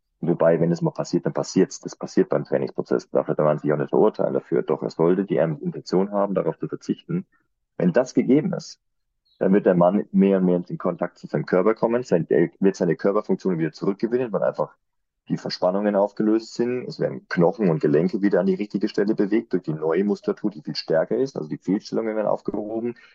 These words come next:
die inneren Organe rutschen nach. Ähm, dementsprechend gibt der Körper wieder unverfälschte, ähm, Signale, so wie es mal vorgesehen ist. Und auf dieser Körperwahrnehmung und dieser Körperkontrolle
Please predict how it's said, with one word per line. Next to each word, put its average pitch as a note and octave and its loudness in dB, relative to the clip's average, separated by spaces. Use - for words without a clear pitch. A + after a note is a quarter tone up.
die D#2 2
inneren F#2+ 2
Organe E2 0
rutschen A2 -8
nach. A2 0
Ähm, E2 0
dementsprechend F2+ -2
gibt - -6
der D#2 -2
Körper E2+ 0
wieder D#2 0
unverfälschte, A2 -2
ähm, D#2+ -2
Signale, E2 0
so F2 -4
wie E2 0
es D#2 -10
mal D#2 0
vorgesehen A2+ 0
ist. C3+ -6
Und G2 2
auf - 0
dieser C#3 0
Körperwahrnehmung F2 2
und F2 -10
dieser - -6
Körperkontrolle G#2+ 0